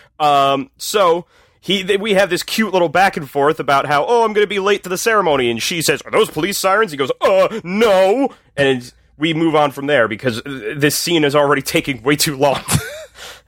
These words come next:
And so finally, he gets to the truck.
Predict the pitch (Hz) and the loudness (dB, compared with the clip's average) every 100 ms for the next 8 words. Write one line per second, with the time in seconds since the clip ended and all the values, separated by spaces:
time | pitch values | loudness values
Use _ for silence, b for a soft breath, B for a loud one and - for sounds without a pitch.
0 | _ _ - 170 - b b - 151 165 | _ _ -8 -6 -6 b b -2 0 0
1 | - 220 208 202 196 _ 147 170 220 180 | 2 2 2 0 -4 _ -4 0 0 0
2 | 139 - 117 107 - | -2 0 0 0 -4